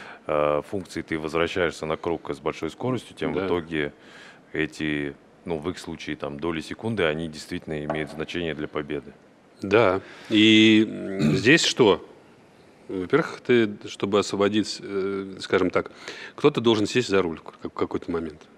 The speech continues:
Speaker 2: Ну, какая метафора? То есть, э, ты уехал в отпуск, э, в это время не должно все остановиться. Ну, то есть не должно вот это как раз <laughs> ст-, стопа возникнуть, да?
Speaker 1: Да.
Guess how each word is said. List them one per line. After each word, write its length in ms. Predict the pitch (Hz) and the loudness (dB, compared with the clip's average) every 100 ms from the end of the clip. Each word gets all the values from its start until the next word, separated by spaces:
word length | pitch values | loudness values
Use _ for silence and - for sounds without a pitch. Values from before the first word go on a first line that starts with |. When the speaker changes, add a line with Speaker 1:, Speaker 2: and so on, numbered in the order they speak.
| _ - | _ -12
Speaker 2:
Ну, 100 | - | -6
какая 320 | - - 92 | 0 2 2
метафора? 480 | 85 80 - - 82 | 0 -4 -6 -4 -8
То 120 | - | -8
есть, 240 | 87 - - | -10 -8 -4
э, 280 | 90 85 85 - - - - - - - - | -2 -2 -6 -16 -18 -16 -16 -16 -20 -16 2
ты 500 | 107 104 101 98 98 | 4 6 6 6 6
уехал 380 | 98 98 - 92 | 6 4 4 2
в 40 | |
отпуск, 400 | 185 - - - - | 2 2 -2 -6 -12
э, 40 | - 92 101 104 101 | -12 -12 -14 -12 -4
в 40 | 95 | -2
это 120 | 95 | 4
время 180 | 101 120 | 4 6
не 80 | 90 | 4
должно 280 | 90 92 | 4 4
все 140 | 104 98 | 2 0
остановиться. 560 | - - 87 71 - - - - - _ _ _ _ _ _ | 0 2 0 -2 -10 -12 -20 -20 -20 _ _ _ _ _ _
Ну, 60 | - | -6
то 40 | 87 | -4
есть 100 | - | 0
не 60 | |
должно 300 | 90 95 113 123 | 4 6 8 8
вот 140 | 92 | 6
это 120 | 85 | 2
как 160 | 85 82 | 0 2
раз 180 | 90 - - - - - | 0 -2 -12 -18 -16 -6
<laughs> 360 | 127 - - - | -4 -2 -4 -8
ст-, 240 | - - - - - | -16 -14 -14 -12 -10
стопа 400 | - - 160 131 | -8 4 6 8
возникнуть, 520 | 101 98 98 92 87 85 | 6 6 6 2 0 0
да? 120 | 120 | 2
Speaker 1:
Да. 200 | 90 | 2